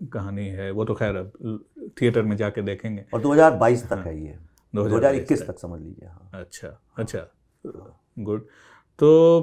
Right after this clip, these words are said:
Speaker 1: uh, जब, मतलब, जब आपने कहानी बनाई या कहानी कही, तो, uh, मतलब, इसमें आप कुछ मैसेज देने की कोशिश कर रहे हैं या सिर्फ कहानी कहने की को-,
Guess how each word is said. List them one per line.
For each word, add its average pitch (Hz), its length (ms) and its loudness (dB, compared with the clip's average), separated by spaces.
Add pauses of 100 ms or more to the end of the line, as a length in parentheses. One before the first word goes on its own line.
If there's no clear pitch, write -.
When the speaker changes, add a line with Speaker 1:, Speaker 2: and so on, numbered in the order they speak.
(140)
Speaker 1:
uh, 147 520 2 (960)
जब, 156 260 0 (460)
मतलब, 127 260 -2
जब 127 140 0
आपने 127 240 -4
कहानी 120 340 -4
बनाई 110 320 -6
या 98 140 -8
कहानी 107 480 -8 (380)
कही, 110 280 0 (800)
तो, 202 380 4
uh, 156 880 0 (340)
मतलब, 160 320 0
इसमें 175 680 0 (800)
आप 135 240 -2
कुछ 147 200 -2
मैसेज 120 300 -2
देने 143 220 -4
की 139 120 -6
कोशिश 127 300 -6
कर 135 160 -2
रहे 139 140 -2
हैं 143 60 -6
या 127 60 -6
सिर्फ 120 220 -6
कहानी 101 360 -8
कहने - 520 -12
की 101 100 -8
को-, 92 200 -10